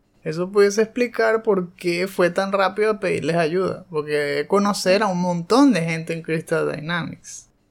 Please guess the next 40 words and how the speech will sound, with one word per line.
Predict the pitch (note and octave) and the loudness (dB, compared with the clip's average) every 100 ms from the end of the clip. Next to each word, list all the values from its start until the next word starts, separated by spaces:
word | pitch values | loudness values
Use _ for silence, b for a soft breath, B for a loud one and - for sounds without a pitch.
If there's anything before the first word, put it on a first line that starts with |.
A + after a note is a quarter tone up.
| G#3 | -10
Se | F3+ | -4
está | E3+ E3+ | 2 4
apoyando | E3 G3+ G3+ G#3+ G#3+ A#3+ B3 G#3+ | 4 4 4 2 2 6 6 4
en | F#3 | 0
lo | F#3 F3 | -2 -2
conocido | F3+ E3 E3 - F3 G3+ A3+ B3+ - | -2 -2 -4 -4 -2 0 0 -2 -4
para | E3 E3 D#3+ D3 D3 | -2 2 2 2 -2
arrancar | - - D#3 F3 D#3+ D#3+ E3 D3+ | -8 0 2 2 0 0 2 2
el | E3+ | 0
nuevo | F3 F3+ F3+ | -2 -2 0
proyecto. | E3+ D3+ C#3+ C3+ C3 - _ | 0 2 0 -4 -10 -20 _
Tal | D3 E3 | -2 0
vez | F#3 A#3 B3 B3 | 0 0 2 2
eso, | B3 - F3 | 0 -2 -6
es | |
como | F3 F#3+ G#3+ G#3 F3+ D#3+ _ _ - | -6 -6 -6 -6 -6 -10 _ _ -6
unas | E3 G3+ | 0 4
rueditas | A3 F#3 E3 E3 F#3+ G3 | 6 6 4 2 2 4
de | G3+ | 2
estas | G3 G#3+ | 4 4
de | G#3 | 6
bicicleta, | F#3+ F#3 D#3 - D#3+ F3 F3 - | 4 0 -4 -2 0 0 -4 -12
unas | F#3 F3 F#3 | -6 -4 -2
rueditas | F3+ E3+ E3+ E3 G#3 G3 | -2 -2 -4 -6 -8 0
para | G3+ F#3+ | 2 2
arrancar | F3+ E3+ D#3 - F3 G#3 F#3+ | 2 -4 -4 -2 0 0 0
y | E3 | -2
luego | D#3 D3+ D3+ E3 D#3+ - G4+ - | -2 -2 0 -2 -4 -8 -16 -10
cuando | D3+ D#3 D#3 | -8 -4 -4
ya | D3+ | -4
no | D#3 | -4
haga | E3 F3 F3+ | -2 -2 -2
falta | F#3 F#3 F#3 G#3+ | 0 0 0 -4
soltarlo | - E3+ D#3+ - D#3+ E3 G3+ G3 | 0 -2 -2 -2 -2 -2 -4 -6
y | E3 E3+ | -8 -10
seguir | - E3 D3+ D3 | -8 -6 -6 -10
por | D#3+ E3 E3 | -4 -2 2
ellos | D#3+ D#3+ F3 | 0 0 -4
mismos, | E3+ E3+ E3+ D#3 D3+ | -4 -4 -6 -6 -8
¿no? | F3+ | -10